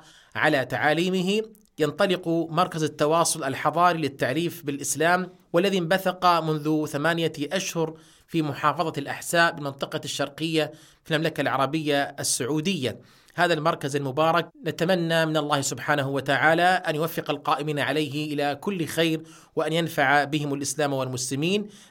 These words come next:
دعونا نسيح في أهداف هذا المركز ورؤاه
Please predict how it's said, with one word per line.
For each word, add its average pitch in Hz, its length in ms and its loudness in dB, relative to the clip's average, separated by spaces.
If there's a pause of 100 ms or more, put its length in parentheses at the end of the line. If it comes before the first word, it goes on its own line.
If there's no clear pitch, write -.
دعونا 185 440 4
نسيح - 460 -2 (280)
في 147 480 -4
أهداف 175 400 0
هذا 175 220 0
المركز 147 520 0
ورؤاه 160 520 2